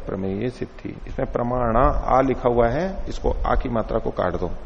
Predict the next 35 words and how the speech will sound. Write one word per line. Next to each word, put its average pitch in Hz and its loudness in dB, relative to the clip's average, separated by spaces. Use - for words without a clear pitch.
"तद 165 4
विनिवृत्तेर्वा", 143 4
पूर्व 123 -2
पक्षी 147 -2
कह 127 2
रहा 131 4
है 151 2
कि 117 -2
यदि 143 2
बिना 139 0
प्रमाण 120 0
के 151 2
इन 135 -2
चारों 120 0
की 120 -6
सिद्धि, 113 -2
प्रमाणों 113 0
की 117 -2
सिद्धि 110 -2
होती 104 0
है, 107 0
तो 107 0
"तद 139 6
विनिवृत्तेर्वा 120 2
प्रमाण 147 2
सिद्धिवत", 135 2
जैसे 135 2
प्रमाण 135 0
बिना 131 2
प्रमाण 151 2
के 151 0
सिद्ध 135 0
हो 127 4
जाते 120 4
हैं, 131 -2